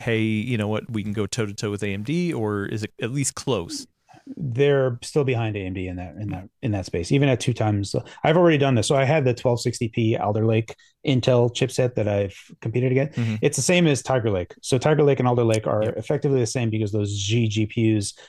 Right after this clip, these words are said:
Speaker 2: are effectively the same. They
Speaker 1: Mm-hmm.
Speaker 2: don't really do much at all. Um, if we take a look at it, no matter which wattage we look at it, five watt, ten watt, fifteen watt, twenty watt, twenty-five watt,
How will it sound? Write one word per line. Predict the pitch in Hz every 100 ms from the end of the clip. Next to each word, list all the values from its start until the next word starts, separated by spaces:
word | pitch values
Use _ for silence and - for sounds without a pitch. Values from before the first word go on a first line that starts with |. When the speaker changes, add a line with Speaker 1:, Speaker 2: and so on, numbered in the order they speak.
| _ -
Speaker 2:
are | 123 113 107 -
effectively | - 185 170 135 120
the | 104
same. | 107 87 90
They | 110
Speaker 1:
Mm-hmm. |
Speaker 2:
don't | 120 127
really | 117 110
do | 104 113 104
much | 95 - -
at | 117 101
all. | 90 80 _ - - _
Um, | - 107 101 95 98 - _ _ _ _ _ _ _
if | 156 139
we | 151
take | 131 160
a | 147
look | 151 139
at | 120
it, | 127 -
no | 135 135
matter | 143 120
which | 123 131
wattage | 120 113 107 101
we | 101
look | 101
at | 98 87
it, | -
five | - 117 110
watt, | 110 107
ten | 110 107
watt, | 104
fifteen | - - 110
watt, | 104
twenty | - 107
watt, | 104 -
twenty-five | 107 110 104
watt, | 104 104